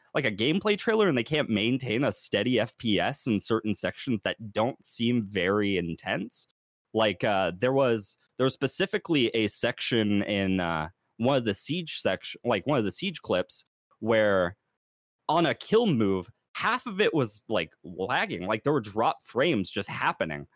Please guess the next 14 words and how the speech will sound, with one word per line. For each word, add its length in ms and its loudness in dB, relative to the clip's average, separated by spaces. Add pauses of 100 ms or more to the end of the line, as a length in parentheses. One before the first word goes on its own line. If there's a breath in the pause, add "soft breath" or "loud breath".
(200)
And 80 -6
I 20 0
was 140 -2
like, 220 -2 (320)
"Man, 600 0 (1700)
that 160 0
you 120 0
guys 260 4
have, 160 0
like, 140 4
a 80 0
couple 320 0
months 340 2
left." 340 -2